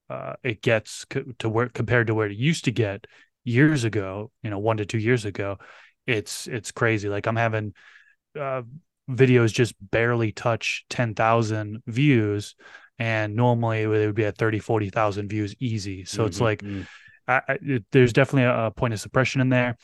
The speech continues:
Speaker 1: I also think that there's a lot of people, like, just not caring much about, uh, cannabis grow content, like seeing the garden as much as they used to. So I feel like the
Speaker 2: Right.
Speaker 1: kinda, like, the popularity has gone down a little bit. So maybe that has
Speaker 2: Mm.
Speaker 1: something to do with it.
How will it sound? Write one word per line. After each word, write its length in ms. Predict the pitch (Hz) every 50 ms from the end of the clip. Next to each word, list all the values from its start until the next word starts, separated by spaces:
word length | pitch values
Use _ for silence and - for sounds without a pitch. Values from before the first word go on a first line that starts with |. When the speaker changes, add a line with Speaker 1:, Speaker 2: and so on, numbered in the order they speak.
| - - - -
Speaker 1:
I 60 | -
also 200 | 147 147 - 180
think 200 | - 165 151 -
that 120 | 143 131
there's 200 | - 131 127 107
a 40 | 117
lot 120 | 120 117 113
of 60 | -
people, 260 | 131 123 - 120 113
like, 220 | 113 110 107 98
just 280 | - - 104 - - -
not 320 | 120 113 107 107 107 110 - _ _ _ _ _ _ _ _ _ _ _ _
caring 360 | - - 117 113 117 123 127
much 340 | 131 131 131 - - - - -
about, 440 | 131 120 131 131 127 131 143 175 - - _ _ _ _ _
uh, 380 | 117 107 110 117 117 117 117 117 110 _ _
cannabis 500 | - 135 127 123 117 123 117 - - -
grow 460 | - - 120 113 107 113 110 117 123 117
content, 540 | - - 139 131 131 123 - 139 143 135
like 160 | 120 107 101 -
seeing 220 | - 120 117 110
the 60 | 110
garden 300 | 98 117 107 104 110 113
as 140 | 110 101 92
much 420 | 107 107 110 123 - - - - -
as 160 | 139 139 120
they 80 | 135 139
used 260 | 147 160 147 - -
to. 220 | 180 180 180 165 - - - - - _
So 120 | - -
I 20 | -
feel 120 | - 127
like 120 | 120 113
the 80 | - -
Speaker 2:
Right. 20 |
Speaker 1:
kinda, 240 | 92 87 - 135 127
like, 120 | 117 110 -
the 60 | -
popularity 880 | - - 127 117 - 120 107 104 104 104 107 110 113 120 127 127 120 - _ _ _ _ _
has 140 | - 123 110
gone 200 | - 127 123 127
down 180 | 127 120 123
a 60 | 127 127
little 160 | 127 135 135
bit. 180 | 131 139 135
So 120 | - 113 110
maybe 180 | 107 107 104
that 180 | 104 104 107 113
has 160 | 110 113 117 95
Speaker 2:
Mm. 20 |
Speaker 1:
something 180 | 92 139 135 131
to 40 |
do 160 | 123 120 127 131
with 140 | 131 120
it. 160 | 135 135 131